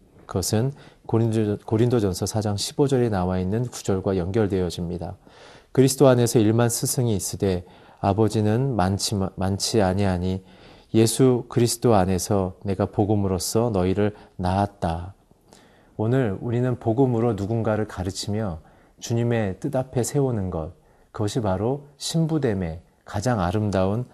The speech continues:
삶의 모습인 것이죠. 오늘 그렇게 살아가는 성도들에 대하여 삼 절에 기록된 것처럼 주님은 자신의 왼손으로, 곧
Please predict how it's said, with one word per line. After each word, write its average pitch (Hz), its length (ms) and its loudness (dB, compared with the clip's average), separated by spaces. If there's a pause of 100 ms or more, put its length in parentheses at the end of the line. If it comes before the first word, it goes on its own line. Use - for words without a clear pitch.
(120)
삶의 107 520 0
모습인 104 480 -2
것이죠. 90 520 -6 (540)
오늘 123 340 0
그렇게 117 760 -2 (240)
살아가는 135 640 2
성도들에 123 540 2
대하여 92 520 -2 (240)
삼 160 240 0
절에 156 220 2
기록된 104 420 0
것처럼 95 460 -4
주님은 120 520 0 (300)
자신의 117 460 -2
왼손으로, 95 760 -2 (340)
곧 - 340 0